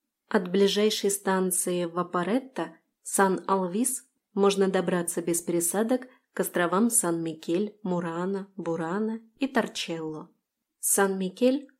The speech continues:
остров-кладбище. Я очень долго старалась избегать его, но признаюсь, что в какой-то момент идеи по прогулкам иссякли,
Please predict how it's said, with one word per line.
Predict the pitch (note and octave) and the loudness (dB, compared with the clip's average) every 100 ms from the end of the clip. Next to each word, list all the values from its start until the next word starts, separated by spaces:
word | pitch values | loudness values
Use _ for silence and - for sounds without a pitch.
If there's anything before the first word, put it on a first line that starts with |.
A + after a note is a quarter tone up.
| - | 0
остров-кладбище. | C#4+ C#4+ C4+ C4 - F#3 E3+ E3 - - - _ _ _ _ - | 0 2 -4 -4 -6 -6 -4 -6 -6 -8 -10 _ _ _ _ 4
Я | A#3 | 6
очень | B3+ B3 A#3 | 6 4 4
долго | A#3 C4+ A#3+ | 4 4 4
старалась | A#3+ - G#3 G#3+ G#3+ G#3+ | 2 0 -2 0 -2 -2
избегать | F#3+ F#3+ G#3 F#3 E3+ - | -4 0 0 0 -4 -8
его, | D3+ D3 - _ - | -8 -8 -12 _ -8
но | G#3 G3 | -4 -2
признаюсь, | F3+ E3+ E3+ F3+ G3+ F3+ | -4 -6 -4 -2 -2 -4
что | - - | -6 -8
в | - | -8
какой-то | F3 G3 G3+ F#3+ | -4 -2 -2 0
момент | F#3 F#3+ A3+ A3+ - _ | 0 2 0 -2 -20 _
идеи | A3+ A3+ B3+ C4+ | -2 2 2 2
по | C4 | 0
прогулкам | A#3 A3+ G#3+ A#3+ A#3 A3+ G#3+ - | -2 0 0 -2 0 0 0 -4
иссякли, | G#3+ - F3+ E3 - D#3 D#3+ | -6 -6 -6 -6 -8 -10 -12